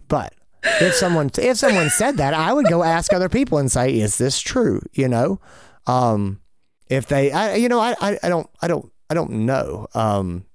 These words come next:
I don't, I don't know what people would say, but, uh, but I would ask other people who know me, "Hey, do you, do you, have you seen this in me? Do you think this is valid feedback based on, on working with me?"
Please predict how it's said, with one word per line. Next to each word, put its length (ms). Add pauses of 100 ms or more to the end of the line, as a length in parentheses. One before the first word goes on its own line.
(100)
I 80
don't, 180
I 100
don't 140
know 120
what 180
people 300
would 180
say, 320 (420)
but, 380 (220)
uh, 240 (120)
but 160
I 100
would 120
ask 320
other 160
people 280
who 80
know 220
me, 280
"Hey, 400 (400)
do 100
you, 260 (480)
do 100
you, 280 (220)
have 160
you 140
seen 420
this 400
in 320
me? 280
Do 100
you 200
think 220
this 200
is 140
valid 360
feedback 380
based 300
on, 180 (100)
on 300 (140)
working 260
with 180
me?" 240